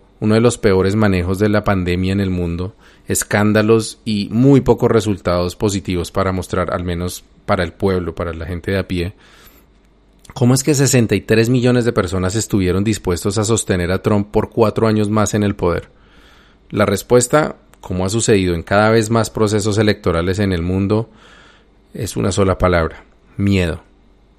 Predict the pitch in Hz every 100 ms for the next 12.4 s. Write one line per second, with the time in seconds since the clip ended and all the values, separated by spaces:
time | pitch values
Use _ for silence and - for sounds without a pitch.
0 | _ _ _ _ _ - _ _ _ -
1 | 104 95 101 - 110 120 139 135 113 -
2 | 98 101 117 - - _ _ _ - _
3 | _ - 101 107 104 101 95 95 101 -
4 | _ _ _ 120 110 98 101 98 104 104
5 | 107 92 85 117 - - _ - - -
6 | - 98 95 92 87 98 98 95 98 92
7 | - 110 123 110 107 - - - - 104
8 | 95 90 85 98 95 - 113 104 101 90
9 | 92 92 101 107 101 101 107 - - -
10 | - - _ 113 104 98 95 98 - 101
11 | 95 87 - 98 101 110 110 113 95 87
12 | 107 104 -